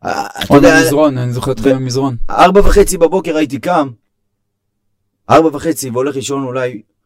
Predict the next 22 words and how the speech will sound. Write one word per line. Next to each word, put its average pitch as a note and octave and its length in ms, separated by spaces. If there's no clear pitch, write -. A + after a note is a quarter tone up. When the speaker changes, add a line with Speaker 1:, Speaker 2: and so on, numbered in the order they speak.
Speaker 1:
לדעתי G#2 540
זה G2 120
היה G#2 280
שתים B2 260
עשרה, G#2+ 180
שתים A2+ 160
עשרה G#2 220
וחצי. C3 380
ידעתי A#2 260
שהתנועה G#2+ 400
תעשה G2+ 280
לי F#2 100
טוב. D#2+ 280
הרבה, G2+ 920
הרבה F2 360
טוב, B2 300
ולא F#2+ 180
ויתרתי. G#2 600
וכשאני G#2 260
אומר B2+ 140
לאנשים B2+ 400
היום, C3 340